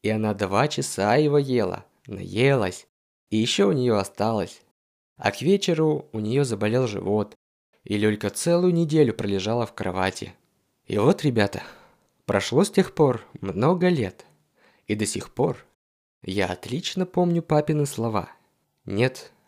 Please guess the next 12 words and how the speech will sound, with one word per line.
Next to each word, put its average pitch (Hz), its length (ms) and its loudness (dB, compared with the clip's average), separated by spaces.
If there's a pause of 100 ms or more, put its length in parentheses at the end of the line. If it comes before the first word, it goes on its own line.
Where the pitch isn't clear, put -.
(120)
мне, 123 420 0 (400)
может 180 280 2
быть, 202 180 2
и 170 40 -2
не 170 140 6
удалось 160 500 6
стать 143 340 2
очень 120 240 0
хорошим, 104 680 0 (140)
это 113 240 -2
очень 113 320 2
трудно, 107 560 0